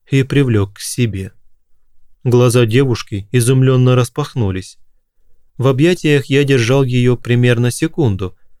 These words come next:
после чего Полли уперлась руками мне в грудь и сердито вырвалась. Заявила: "Нет, ты всё-таки ненормальный".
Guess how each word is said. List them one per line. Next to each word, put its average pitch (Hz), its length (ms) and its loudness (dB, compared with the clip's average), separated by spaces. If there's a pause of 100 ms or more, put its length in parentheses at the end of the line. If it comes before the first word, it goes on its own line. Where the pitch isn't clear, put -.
(260)
после 123 300 0
чего 123 360 2
Полли 127 460 0
уперлась 143 580 0
руками 120 420 2
мне 110 220 2
в 104 80 -6
грудь 135 340 -2 (400)
и 165 80 2
сердито 127 540 0
вырвалась. 95 600 -2 (580)
Заявила: 104 760 0 (840)
"Нет, 156 580 -2 (460)
ты 214 200 0
всё-таки 208 580 -2
ненормальный". 196 840 2